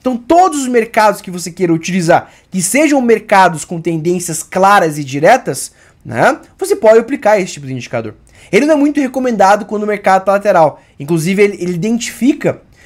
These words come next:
e mostra quando o mercado ele tá com pouca força, ele tende a ficar lateral ou mudar a sua tendência.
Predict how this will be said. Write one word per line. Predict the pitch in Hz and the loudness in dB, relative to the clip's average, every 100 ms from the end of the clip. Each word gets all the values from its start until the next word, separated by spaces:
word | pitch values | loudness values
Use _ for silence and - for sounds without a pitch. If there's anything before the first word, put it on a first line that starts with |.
| - 185 | -8 0
e | |
mostra | 190 202 262 233 | 4 4 2 0
quando | 214 208 | -6 -2
o | |
mercado | 202 196 202 | -2 0 0
ele | 208 | 0
tá | 196 | -2
com | 185 | -4
pouca | 180 202 208 | -6 -4 -4
força, | 208 196 202 196 220 - _ - | 0 2 2 0 -8 -10 _ -2
ele | 170 196 | 0 0
tende | - 233 220 | 0 2 2
a | 196 | -2
ficar | - 160 | -2 0
lateral | 156 147 202 202 262 - - | 0 0 4 4 4 0 -4
ou | - 247 285 - | 2 4 2 -2
mudar | - 269 175 185 196 | -4 -4 0 4 4
a | 190 | 2
sua | 170 - 185 147 | -2 -6 -4 -4
tendência. | 139 123 190 143 - | -4 0 0 0 -6